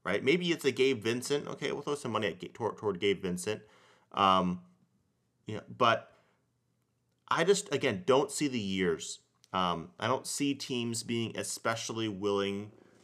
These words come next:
to, uh, tag on ton-, tons of years. I'm really looking forward to the, uh, Dunked On mock offseason because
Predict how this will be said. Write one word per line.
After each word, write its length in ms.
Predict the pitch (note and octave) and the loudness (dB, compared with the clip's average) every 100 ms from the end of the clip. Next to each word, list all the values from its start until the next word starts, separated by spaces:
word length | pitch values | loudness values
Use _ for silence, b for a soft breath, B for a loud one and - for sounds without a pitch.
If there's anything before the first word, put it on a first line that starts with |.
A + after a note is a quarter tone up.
| _ - | _ -10
to, 760 | A2+ G2 F#2 F2+ F2 F2 F2+ - _ _ _ _ _ _ _ _ - | -4 0 0 0 0 -4 -6 -14 _ _ _ _ _ _ _ _ -4
uh, 260 | F2+ E2 - _ - | -4 -4 -8 _ -6
tag 380 | C3+ A#2+ A2+ - | 2 2 2 -2
on 520 | G#2+ G#2 G#2 G2+ G2+ - _ _ _ _ _ _ _ _ | -2 0 0 -2 -8 -14 _ _ _ _ _ _ _ _
ton-, 380 | - A2+ A2+ G#2+ | -2 -2 -2 -6
tons 180 | B2 G#2 | -8 -6
of 60 | |
years. 140 | F2+ - | -6 0
I'm 160 | D3 E3+ | 4 6
really 200 | E3 D3+ | 6 4
looking 240 | C3 B2 | 2 -2
forward 420 | A#2+ A#2+ A2+ G#2+ F#2+ | -2 0 0 -2 -4
to 220 | A#2 G#2+ | -4 -4
the, 340 | G2+ F#2+ F2 B B B | -2 -2 -2 B B B
uh, 220 | - F2+ F2+ | 0 2 6
Dunked 240 | A#2+ A#2 | 4 8
On 180 | G#2 G#2 | 6 8
mock 280 | G2 G2+ G2+ | 8 8 8
offseason 640 | F#2 F#2+ - G2+ A#2 A#2 | 6 4 0 -6 -4 -4
because 600 | G#2+ - G#2 F#2 F2+ | -4 0 0 0 -2